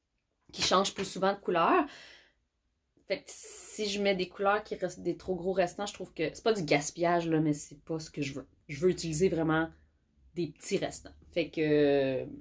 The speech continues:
je vais peut-être devoir mettre ça sur pause, puis ça, ça va être un forever ongoing project.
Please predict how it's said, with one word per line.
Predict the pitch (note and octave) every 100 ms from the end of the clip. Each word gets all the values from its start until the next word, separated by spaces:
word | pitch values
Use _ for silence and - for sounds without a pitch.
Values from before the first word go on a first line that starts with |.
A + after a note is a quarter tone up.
| -
je | -
vais | D3+
peut-être | F#3 F3+ -
devoir | E3 D3+ D#3
mettre | D#3 D3 -
ça | E3+ E3+ -
sur | - E3+ -
pause, | E3+ C#3+ D3+
puis | -
ça, | E3
ça | D3+ C#3
va | C#3
être | C#3+
un | E3 - _ _ _ _ _ _ - _ _ -
forever | - - D#3+ D#3 D#3 D#3 D#3 -
ongoing | D3+ D#3 D3+ D3 D3+ D3
project. | D3 D3 C3+ C#3 F#2+ - -